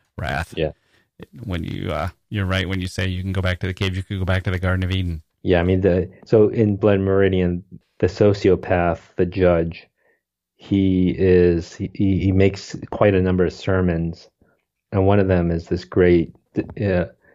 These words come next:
Speaker 2: disquisition on war. He says, "W-, war is the ultimate game, because war is at last a forcing of the unity of existence. War is God."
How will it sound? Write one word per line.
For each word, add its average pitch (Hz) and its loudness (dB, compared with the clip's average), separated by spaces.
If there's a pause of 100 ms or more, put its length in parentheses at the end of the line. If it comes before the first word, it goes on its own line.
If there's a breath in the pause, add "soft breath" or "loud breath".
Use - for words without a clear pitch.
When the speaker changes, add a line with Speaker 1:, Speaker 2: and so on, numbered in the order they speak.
Speaker 2:
disquisition 92 2
on 82 0
war. 92 6
He 90 4
says, 90 -2
"W-, 95 0
war 107 6
is 95 2
the 95 0
ultimate 90 -4
game, 90 0
because 90 -4
war 92 4
is 92 0
at 85 -4
last 87 0
a 87 0
forcing 92 0
of 87 0
the 90 0
unity 90 2
of 82 0
existence. 82 -2
War 92 4
is 76 0
God." 73 0